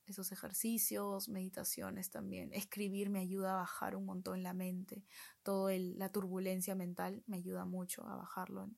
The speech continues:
en escribiendo. Y bueno, a todo esto es que también contarles que <laughs> al fin, bueno,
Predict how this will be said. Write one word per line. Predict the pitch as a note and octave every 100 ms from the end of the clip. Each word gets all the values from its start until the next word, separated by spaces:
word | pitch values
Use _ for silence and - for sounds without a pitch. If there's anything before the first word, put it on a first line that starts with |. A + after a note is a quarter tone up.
| _ -
en | F3+ F3+ F3+ G3 _
escribiendo. | F#3+ - G3+ G3 F#3+ F#3+ G3+ - - - - - - - _ _ _ _ -
Y | A3+ A3 A3 A3
bueno, | G#3+ C4 A#3 F3+ - _ -
a | G3+
todo | G#3 G#3 G#3+
esto | G#3+ G3 - G#3+ G#3
es | G3+ -
que | - G3+ G3+ G3 G3 G3 _ _ _
también | G3+ G3 G3
contarles | G3 F#3+ F#3+ F#3+ G3 G3+
que | - A#3 - - _
<laughs> | - - - - _
al | G#3+ G3
fin, | - G3 G3 G3 - - - _ _ -
bueno, | G3+ F#3+